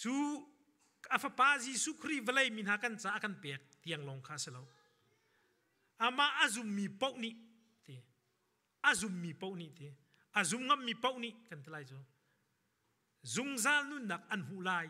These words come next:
ti mi ti ruang a khin. Jesu hi kan biak na hai sang hamo ti khi. keima thin lung chunga um ngai, ngai ton mi te khi ase.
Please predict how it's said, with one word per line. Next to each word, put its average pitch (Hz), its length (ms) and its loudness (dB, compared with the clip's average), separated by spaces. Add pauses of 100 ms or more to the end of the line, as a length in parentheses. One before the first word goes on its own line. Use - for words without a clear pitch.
(200)
ti 320 180 0
mi 180 160 -4
ti 151 120 -8 (520)
ruang 151 240 -10
a 156 140 -10
khin. 151 180 -8 (1300)
Jesu 208 420 0
hi 269 140 -4
kan 240 120 2 (100)
biak 170 220 -6
na 175 120 -8
hai 180 140 -4
sang 180 180 -8
hamo 180 220 -2 (520)
ti 180 100 -12 (100)
khi. 160 340 -6 (420)
keima 170 240 -2
thin 180 240 -6
lung 156 160 -6
chunga 143 280 -4 (520)
um 165 60 -8 (100)
ngai, 220 400 -2 (400)
ngai 135 240 -12
ton 127 180 -16
mi 120 60 -16
te 117 160 -20
khi 113 240 -20
ase. 196 200 0